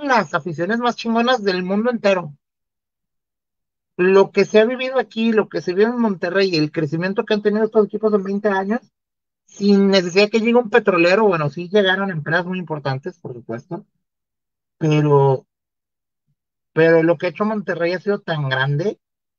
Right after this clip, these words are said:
O sea, ¿tú cuándo pensabas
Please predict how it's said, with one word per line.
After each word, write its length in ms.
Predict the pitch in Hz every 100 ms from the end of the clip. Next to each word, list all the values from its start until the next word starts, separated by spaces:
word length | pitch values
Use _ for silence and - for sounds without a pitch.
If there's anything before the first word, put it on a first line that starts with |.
| _ _ _ _ _ _ _ _ _ _ _ -
O 60 | 139
sea, 220 | 160 147 143 - 127 139 -
¿tú 180 | 196 196
cuándo 360 | 233 311 359 -
pensabas 760 | 311 190 151 190 202 277 _